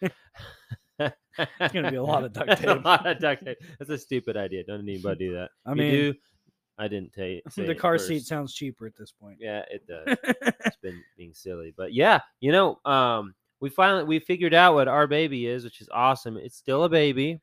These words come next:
Speaker 1: It's good. Nothing's
Speaker 2: <laughs>
Speaker 1: changed.
Speaker 2: Nothing's changed on that
Speaker 1: But it
Speaker 2: front.
Speaker 1: happens to be a, uh,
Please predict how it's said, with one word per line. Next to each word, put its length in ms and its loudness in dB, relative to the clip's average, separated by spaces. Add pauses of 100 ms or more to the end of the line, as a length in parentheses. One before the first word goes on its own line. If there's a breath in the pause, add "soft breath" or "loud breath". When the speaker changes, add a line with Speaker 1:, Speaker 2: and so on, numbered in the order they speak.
(200)
Speaker 1:
It's 160 -16
good. 460 2
Nothing's 300 2
Speaker 2:
<laughs> 40 -6
Speaker 1:
changed. 400 2 (160)
Speaker 2:
Nothing's 380 -6
changed 300 -4
on 100 -8
that 140 -2
Speaker 1:
But 100 4
it 80 4
Speaker 2:
front. 240 6
Speaker 1:
happens 340 2
to 80 -4
be 520 0
a, 80 0
uh, 460 -2